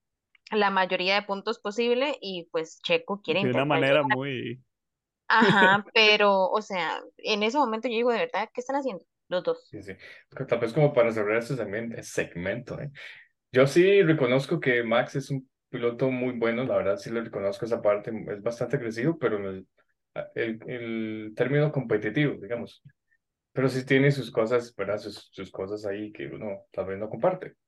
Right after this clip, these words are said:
Speaker 3: Al final de
Speaker 1: Ujú.
Speaker 3: cuentas, eh, de, todo pasa en, en carrera y es, como ustedes dicen, el calor del momento y todo.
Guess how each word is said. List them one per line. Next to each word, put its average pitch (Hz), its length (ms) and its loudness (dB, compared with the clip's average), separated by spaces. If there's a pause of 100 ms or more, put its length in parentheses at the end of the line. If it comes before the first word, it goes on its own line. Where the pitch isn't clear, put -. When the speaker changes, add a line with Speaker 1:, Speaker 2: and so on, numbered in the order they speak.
(300)
Speaker 3:
Al 98 100 -12
final 101 260 -6
de 120 100 -4
Speaker 1:
Ujú. - 0 -
Speaker 3:
cuentas, 131 600 -2 (800)
eh, 113 420 4
de, 131 120 2
todo 113 220 -2
pasa 120 220 -2
en, 117 220 -8
en 107 120 -10
carrera 139 400 4
y 113 100 2
es, - 400 -10
como 98 180 -10
ustedes 95 260 -4
dicen, 117 400 -6
el 92 300 -10
calor 90 280 -4
del 117 80 -8
momento 117 400 -4
y 117 120 -8
todo. 202 360 -2